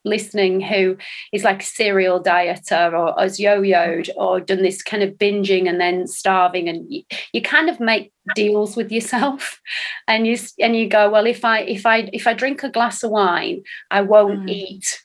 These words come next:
Speaker 1: a potato, or, you know, I won't eat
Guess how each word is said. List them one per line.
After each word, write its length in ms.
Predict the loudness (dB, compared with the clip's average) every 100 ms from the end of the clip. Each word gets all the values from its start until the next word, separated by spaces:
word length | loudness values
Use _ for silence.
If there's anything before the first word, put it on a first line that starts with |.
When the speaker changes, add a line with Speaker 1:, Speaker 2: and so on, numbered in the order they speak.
| _ _ -6
Speaker 1:
a 60 | -4
potato, 800 | -4 -4 -4 -4 -4 -2 -2 2
or, 400 | 4 4 2 -2 -14 -20 _
you 80 | 4
know, 60 | 4
I 220 | 6 4
won't 280 | 4 4 4
eat 280 | 0 -2